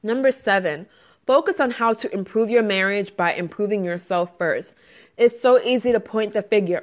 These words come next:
finger. "You're not doing this. You're not doing that. You could be doing better at this. You could be doing better at that." But what about yourself? What is it like to be married to you? I'm pausing for effect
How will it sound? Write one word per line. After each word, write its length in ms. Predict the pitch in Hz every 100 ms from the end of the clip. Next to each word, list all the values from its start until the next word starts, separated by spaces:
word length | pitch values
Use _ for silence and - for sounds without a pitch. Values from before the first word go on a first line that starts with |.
| -
finger. 340 | 226 196 156
"You're 240 | 160 190
not 260 | 233 254 190
doing 280 | 208 202 180
this. 240 | 175 175
You're 80 | 208
not 240 | 233 220
doing 180 | 196 196
that. 160 | 185 -
You 80 | 202
could 140 | 247
be 100 | 220
doing 240 | 202 214
better 240 | 190 185 175
at 160 | -
this. 240 | 175 180 180
You 80 | 196
could 100 | 208
be 80 |
doing 240 | 196 196 185
better 200 | 175 170
at 140 | -
that." 260 | 180 175 - - - -
But 120 | 294
what 160 | 311
about 240 | 330 302 233
yourself? 480 | 254 247 277 226 196
What 160 | 240
is 120 | 285
it 120 | 349 285
like 580 | 220 247 - - _
to 80 | -
be 140 | 226 226
married 420 | 190 208 214 208
to 120 | 185
you? 420 | 160 180 214 - - _ _ _ _ _ _ _ _ _ _ _ _ _ _ _ _ _ _ _ _ _ _ _ _ -
I'm 140 | 196
pausing 540 | 196 240 226 220 196 185
for 220 | - 196
effect 500 | 170 196 160 - -